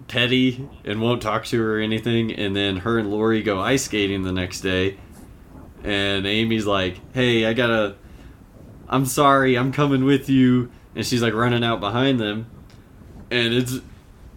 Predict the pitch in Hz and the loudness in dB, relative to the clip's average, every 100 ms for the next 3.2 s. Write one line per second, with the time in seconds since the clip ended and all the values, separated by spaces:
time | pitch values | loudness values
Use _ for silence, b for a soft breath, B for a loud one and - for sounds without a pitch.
0 | - - - - 135 143 147 139 131 123 | -20 -20 -20 -20 -8 -2 0 2 2 0
1 | - 143 143 123 107 104 107 117 113 123 | -2 2 2 2 0 -2 0 0 2 2
2 | 131 127 120 - 131 127 120 - 110 104 | 4 2 0 0 0 2 -2 -2 0 2
3 | 101 | 0